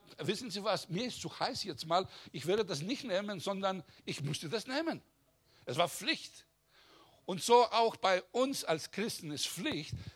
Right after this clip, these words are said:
diese Waffenrüstung zu nehmen. Es wird uns gegeben, also Gott hat es gedacht. Es ist nicht etwas, was wir uns zusammenbasteln oder irgendwie so und dann, äh, denken wir, „Ja, das schaut nicht gut aus.“ Nein, nein, er hat gesagt, „Du wirst diese Waffenrüstung nehmen.“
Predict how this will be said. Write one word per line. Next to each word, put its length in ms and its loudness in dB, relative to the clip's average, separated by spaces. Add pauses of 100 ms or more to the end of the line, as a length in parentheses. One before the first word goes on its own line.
diese 240 -2
Waffenrüstung 600 -2
zu 140 -6
nehmen. 420 0 (2000)
Es 180 -4
wird 160 4
uns 280 -6
gegeben, 800 -2
also 200 -6
Gott 280 0
hat 160 -8
es 120 -8
gedacht. 360 -4 (220)
Es 140 -4
ist 120 -4
nicht 160 -4
etwas, 280 0
was 180 -6
wir 160 0
uns 160 -6
zusammenbasteln 800 -2
oder 160 -4
irgendwie 300 -6
so 260 0 (280)
und 180 -6
dann, 220 0
äh, 120 -6
denken 220 -2
wir, 60 0
„Ja, 180 2
das 180 -8
schaut 220 0
nicht 140 -8
gut 180 -10
aus.“ 220 -2 (180)
Nein, 140 -2
nein, 140 0 (680)
er 140 -2
hat 160 2
gesagt, 460 0
„Du 140 -4
wirst 460 2
diese 400 -2
Waffenrüstung 680 -6
nehmen.“ 380 -6